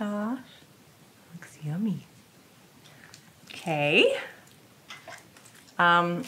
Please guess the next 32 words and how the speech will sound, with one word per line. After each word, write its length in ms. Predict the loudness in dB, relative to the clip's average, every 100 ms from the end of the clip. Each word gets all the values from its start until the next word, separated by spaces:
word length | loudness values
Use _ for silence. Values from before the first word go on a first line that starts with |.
| 4
I 80 |
was 140 | 6 8
talking 260 | 6 6
about 380 | 6 8 8 8
how 140 | 6 2
you 200 | 2 2
don't 220 | 2 2
get, 240 | 0 0
like, 300 | -2 -2 -4 -18 -20 -20 -2
air 140 | 0
bubbles 480 | 2 2 4 2 0
in 220 | 0 0
your 100 | 0
sandwich 400 | 0 -2 -2 -4
bread. 300 | 0 0 0 -8 -20 -20 -20 -20 -20 -20 -18
So 160 | -12
that's 300 | -8 -8 -8
the 100 | -8
sandwich 560 | -4 -2 -2 -4 -6 -4
bread. 420 | 0 2 4 2 0 -16 -20 -18 -18 -14 -14 -14 -10 -6
I'll 80 |
just 180 | -6 -6
show 120 | -6
you 100 | -4
the 180 | -2 -2
inside 360 | -2 -2 0 0
of 80 | 0
the 80 |
whole 280 | -2 -2 -2
loaf. 300 | -2 -4 -6 -10 -20 -20 -20 -20 -20 -20 -20 -20 -20 -20 -18 -6
Nice, 360 | -2 -2 -2
lovely. 540 | 0 0 2 2 2